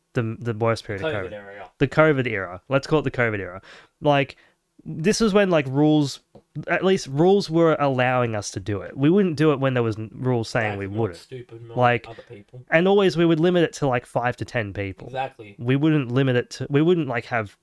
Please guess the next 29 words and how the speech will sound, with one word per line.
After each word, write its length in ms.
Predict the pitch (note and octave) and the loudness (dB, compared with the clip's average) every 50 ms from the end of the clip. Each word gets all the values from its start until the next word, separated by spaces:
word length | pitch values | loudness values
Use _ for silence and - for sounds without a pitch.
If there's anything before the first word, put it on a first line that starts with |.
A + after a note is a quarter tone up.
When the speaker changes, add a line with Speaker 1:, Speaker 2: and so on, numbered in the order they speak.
| _ _ | _ _
Speaker 1:
fifty 420 | - - - C3 A#2+ - - A2 G2+ | -14 -6 -4 -4 -4 -4 -6 -12 -12
Speaker 2:
'Cause 180 | - - G#2+ | -8 -6 -6
at 40 | G#2+ | -4
Speaker 1:
people 140 | F3+ F#3+ A2+ | -4 -4 -4
Speaker 2:
the 40 | - | -6
Speaker 1:
in 40 | - | -6
the 40 | D#3+ | -4
Speaker 2:
mo-, 60 | F3 F#3+ | -4 -4
the 80 | G3+ F#3 E3 | -4 -4 -4
Speaker 1:
house. 60 | D3 | -4
Speaker 2:
one, 300 | D3+ E3 F3+ F#3+ F3+ D#3+ | -2 -2 -2 -2 -4 -6
one 200 | D#3 D#3+ F#3 G3+ | -6 -8 -8 -6
party 260 | F3+ F3 C3+ C3 B2+ C3 | -6 -8 -8 -8 -8 -12
was, 120 | B2+ - | -14 -16
like, 120 | C#3 C3 _ _ | -18 -20 _ _
mm, 140 | C3 B2+ A#2+ A#2 | -20 -20 -18 -16
like, 180 | A2 A2+ _ _ _ _ - | -16 -18 _ _ _ _ -14
well, 120 | C3 C3 | -14 -12
I 20 | B2 | -12
can't 160 | - C3+ - | -12 -10 -8
wait 140 | C3+ C3 C3 | -8 -8 -8
for 80 | - C3+ | -10 -14
my 80 | A#2 G2 | -14 -12
birthday, 200 | G#2+ B2 C3 C3+ | -12 -10 -10 -12
like, 80 | C3 B2 | -12 -14
four 260 | _ - D3 C#3 C3 | _ -14 -10 -10 -10
people 320 | C3 - C3 B2+ _ _ - | -10 -12 -20 -20 _ _ -20
showed 280 | - - G2 F#2 F#2 | -18 -16 -16 -14 -14
up. 220 | F#2 F2 F2 E2 | -16 -16 -16 -18